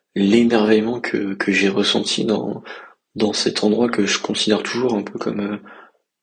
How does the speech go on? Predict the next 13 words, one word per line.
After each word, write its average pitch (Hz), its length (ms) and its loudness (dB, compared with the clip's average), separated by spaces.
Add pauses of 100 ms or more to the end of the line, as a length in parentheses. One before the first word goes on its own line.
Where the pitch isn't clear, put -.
(120)
comme 107 400 2
unique 120 420 0
et 104 60 4
particulier, 113 800 0 (500)
euh, 98 160 -2
parce - 220 -4
que 120 120 -4
c'est - 200 0
un 95 160 -2
environnement 104 600 0
où, 110 180 0
où, 127 360 -2
euh, 95 320 -6